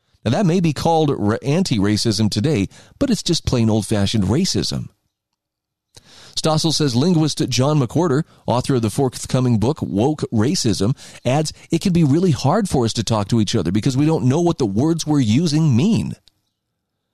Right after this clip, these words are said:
McWhorter says the idea is when there, whenever there are black and white disparities,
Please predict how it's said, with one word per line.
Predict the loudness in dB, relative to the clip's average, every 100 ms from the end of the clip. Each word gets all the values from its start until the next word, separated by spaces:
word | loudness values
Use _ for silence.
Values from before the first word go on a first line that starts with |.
| _ _ -6
McWhorter | -2 0 0
says | 0 -2 0
the | 0
idea | 0 0 0 2
is | 0 0
when | 0 0
there, | 0 0 0
whenever | -2 -2 -2
there | 0
are | 0
black | 0 -2 -2 -2
and | -2
white | 0 -2
disparities, | -2 -2 -2 -2 0 -2